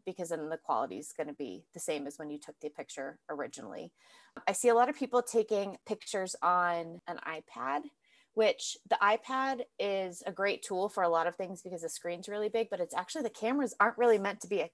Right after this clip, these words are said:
camera. They're not as high quality as an iPhone or an Android or anything like that. So don't use your tablet to take photos.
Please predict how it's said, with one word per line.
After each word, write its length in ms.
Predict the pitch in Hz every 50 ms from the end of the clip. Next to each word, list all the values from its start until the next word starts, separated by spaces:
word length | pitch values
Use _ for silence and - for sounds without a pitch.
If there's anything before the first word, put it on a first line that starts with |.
| _ -
camera. 320 | - 240 262 247 208 165 156
They're 100 | 160 170
not 220 | 175 180 190 190
as 80 | 202 -
high 120 | - 190
quality 400 | - - - 180 180 175 175 170 170
as 100 | 165 165
an 60 | 143
iPhone 540 | 147 160 185 - - 202 196 196 196 196 190 - - - - - - _ -
or 360 | 170 165 160 151 156 - - - - -
an 100 | - 175 -
Android 580 | - 180 180 185 180 190 190 196 196 190 185
or 120 | 190 - -
anything 300 | 156 165 165 165 180 175
like 220 | 175 160 156 -
that. 220 | 170 170 - - -
So 60 | 190
don't 200 | 196 196 - -
use 140 | 226 214 233
your 100 | 226 226
tablet 360 | - 185 180 - 185 175 -
to 80 | - -
take 220 | - 165 156 -
photos. 640 | - 160 147 147 170 180 202 226 262 247 - -